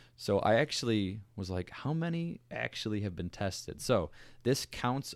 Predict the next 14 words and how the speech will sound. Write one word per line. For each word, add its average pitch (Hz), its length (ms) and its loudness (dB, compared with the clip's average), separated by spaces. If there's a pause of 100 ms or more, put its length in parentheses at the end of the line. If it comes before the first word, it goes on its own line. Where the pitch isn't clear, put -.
up 107 220 0
to 95 160 -6
twenty 95 320 -4
seventeen, 92 800 -2 (500)
and 107 100 0
it 92 80 0
appears 92 840 2 (160)
since - 460 -2
twenty 90 260 -2
seventeen, 82 840 -2
no 90 220 0
one 92 200 0
has 85 400 -2
tested 90 640 -4